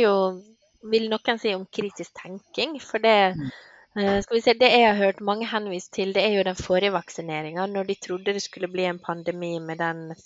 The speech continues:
Speaker 1: fugleinfluen-, nei, svineinfluensa, ja.
Speaker 2: Mm.
Speaker 1: sars-virus i hvert fall. Eh, og da var det veldig mange barn som ble vaksinert i Norge, og det gikk veldig fort. Så var det mange som fikk ikke en sånn bivirkning som har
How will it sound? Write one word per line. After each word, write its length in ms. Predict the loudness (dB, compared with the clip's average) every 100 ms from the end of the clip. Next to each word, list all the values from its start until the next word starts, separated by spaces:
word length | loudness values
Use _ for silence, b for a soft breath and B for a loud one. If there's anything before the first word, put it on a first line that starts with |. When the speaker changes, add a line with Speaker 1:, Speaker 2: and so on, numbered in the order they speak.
| _
Speaker 1:
fugleinfluen-, 880 | -16 -14 -10 -4 -4 -4 -4 -6 -4
nei, 120 | -6
svineinfluensa, 880 | -6 -8 -6 -6 -4 -4 0 0 0
ja. 120 | -2 -6 _ B B -8
Speaker 2:
Mm. 260 | -4 -4 -6
Speaker 1:
sars-virus 920 | 8 10 10 6 -4 -4 0 2 2
i 40 | -2
hvert 100 | 2
fall. 320 | 4 4 2 -4 2
Eh, 420 | 4 4 2 2
og 140 | 0 6
da 160 | 6
var 100 | 6
det 100 | 2
veldig 240 | 0 0 0
mange 320 | -2 -2 -2
barn 240 | 2 0 0
som 160 | -8
ble 460 | -6 -4 -6 -8 -6
vaksinert 520 | -8 -4 -2 0 0
i 40 | -2
Norge, 260 | -2 0
og 120 | -2 -2
det 160 | -4
gikk 80 | -4
veldig 180 | -4 -2
fort. 500 | -2 -4 _ -14 -14 B B -14
Så 140 | 4
var 120 | 6
det 240 | 6 4 2
mange 300 | 0 0 -2
som 180 | -6 -10
fikk 320 | -8 -8 -8 _
ikke 160 | -4 -4
en 80 | -4
sånn 320 | -6 -6 -6
bivirkning 680 | -4 -2 -4 -6 -8 -6 -6
som 380 | -10 -8 -8 -4
har 100 | -4